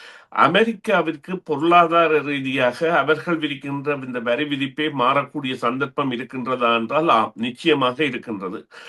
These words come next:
ஆனால் அது எப்பொழுது நடைபெறும்? அதுவரை நாங்கள் காத்திருக்க முடியுமா? அல்லது அமெரிக்கா தனது நிலைப்பாட்டிலிருந்து இறங்கி வரக்கூடிய சந்தர்ப்பம் என்பது தற்பொழுது ஏற்படுமா? நீங்கள் குறிப்பிட்ட இந்த காங்கிரஸ் விவகாரம் என்பது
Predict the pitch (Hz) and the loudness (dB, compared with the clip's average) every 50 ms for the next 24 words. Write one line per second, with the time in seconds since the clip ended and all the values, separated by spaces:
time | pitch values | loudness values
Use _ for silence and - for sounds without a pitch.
0 | - - - - 131 143 160 170 175 170 135 113 135 180 202 - - 151 147 151 | -20 -16 -2 4 6 10 10 10 10 8 6 2 0 0 0 2 2 2 4 4
1 | 143 160 165 160 - _ - 208 196 196 190 196 185 156 143 143 151 147 143 123 | 2 0 0 -2 -4 _ -10 -8 -6 -6 -4 -2 0 0 2 2 0 -2 -2 -6
2 | 110 98 90 - - - 131 143 156 180 175 185 180 196 190 185 180 170 165 160 | -8 -8 -8 -6 0 2 4 4 4 2 0 0 0 0 0 2 2 2 2 2
3 | 165 151 139 - 139 135 143 143 - 160 147 139 - 147 135 127 135 135 139 131 | 0 -2 -2 2 2 2 2 2 0 -8 -10 -8 -6 -6 -6 -4 -4 -4 -4 -4
4 | 127 110 107 104 87 - - - 143 160 170 170 202 185 156 143 156 160 165 170 | -4 -4 -4 -6 -6 -4 -2 0 0 2 2 0 2 2 2 4 4 2 0 0
5 | 175 175 - 196 190 185 190 190 - - - - - _ - 151 151 156 165 160 | -2 -6 -4 0 0 0 0 -2 -6 -14 -20 -20 -20 _ 2 4 4 6 4 4
6 | 170 160 147 139 147 160 - - 165 160 156 156 160 160 160 160 160 160 160 165 | 2 2 2 2 2 2 4 6 6 6 6 4 2 0 0 0 -2 -2 -2 -2
7 | 160 139 135 139 143 147 147 151 151 147 151 147 - - 151 139 135 131 131 131 | -2 -2 0 -2 -2 -2 0 0 2 2 2 0 -2 -4 -4 -4 -4 -4 -4 -4
8 | 131 135 143 151 143 - 156 147 143 139 139 135 139 143 139 156 151 - 143 123 | -2 -2 -2 -2 -2 -2 -2 0 0 -2 -2 -2 -4 -4 -4 -6 -6 -4 -4 -6
9 | - - 156 147 139 139 131 123 123 120 - 120 120 117 113 117 123 139 151 170 | -4 -4 -4 -4 -4 -4 -6 -6 -6 -8 -10 -10 -6 -4 -4 -2 -2 -2 -2 -2
10 | 165 - 190 190 185 180 170 190 185 180 170 170 - 160 165 170 175 165 175 151 | -2 -2 -4 -6 -6 -6 -6 -6 -4 -4 -2 0 2 4 4 4 2 0 -2 -4
11 | 139 - 151 151 156 156 165 160 156 165 160 156 160 170 143 120 117 113 120 160 | -6 -8 -12 -8 -2 2 4 4 6 6 4 4 4 2 2 2 0 0 -2 -4
12 | 202 | -6